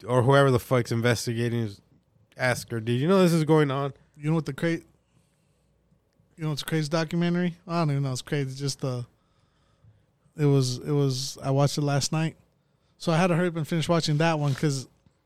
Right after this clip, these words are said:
Speaker 2: I was like, "All right, cool." I already started
Speaker 1: You had one on
Speaker 2: watching
Speaker 1: the
Speaker 2: it.
Speaker 1: queue already?
Speaker 2: Well, no, I was eating, uh, I was eating in the kitchen, uh, Netflix in there.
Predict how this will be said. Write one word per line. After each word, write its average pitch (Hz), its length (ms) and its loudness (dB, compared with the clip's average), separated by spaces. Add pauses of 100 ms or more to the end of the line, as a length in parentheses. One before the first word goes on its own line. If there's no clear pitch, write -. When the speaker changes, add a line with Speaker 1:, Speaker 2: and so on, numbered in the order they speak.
(240)
Speaker 2:
I - 160 -14
was 139 200 -12
like, 143 100 -8
"All 151 60 -4
right, 143 200 -4
cool." 156 180 -4
I 139 120 -4
already 139 140 -2
started 160 180 2
Speaker 1:
You 135 40 8
had 131 100 8
one 131 80 6
on 127 60 6
Speaker 2:
watching 127 140 8
Speaker 1:
the 220 100 6
Speaker 2:
it. - 60 -4
Speaker 1:
queue 147 200 8
already? 143 420 6 (440)
Speaker 2:
Well, 202 140 2
no, 254 120 8
I 202 100 8
was 175 160 4
eating, 196 300 4
uh, 147 340 2 (240)
I 160 140 -4
was 156 120 0
eating 185 200 2
in 160 60 0
the 143 80 -4
kitchen, 151 580 -2
uh, 156 140 0
Netflix 156 460 -2
in 151 100 -4
there. 165 260 -2